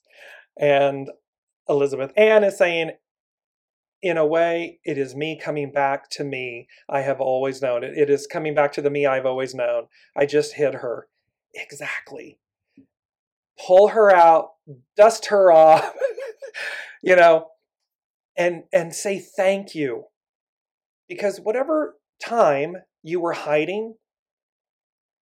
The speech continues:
it was still purposeful. It still has great value. Because in this moment where you're ready to transition, you're ready to exceed,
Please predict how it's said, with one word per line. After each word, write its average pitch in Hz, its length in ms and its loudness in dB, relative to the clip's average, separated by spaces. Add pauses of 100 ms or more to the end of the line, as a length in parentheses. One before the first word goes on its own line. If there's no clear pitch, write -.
it 214 140 0
was 220 160 -4
still 262 240 -4
purposeful. - 800 -12 (480)
It 214 160 2
still 240 300 -10
has 220 300 -8
great 202 440 -6
value. 170 600 -4 (540)
Because 190 520 -8
in 196 220 -2
this 247 240 -4
moment 151 400 -2
where 151 120 -2
you're 151 260 -4
ready 165 520 -4 (200)
to - 100 -14
transition, 147 760 0
you're 131 160 -10
ready 160 460 -2
to 160 180 -8
exceed, 135 540 -8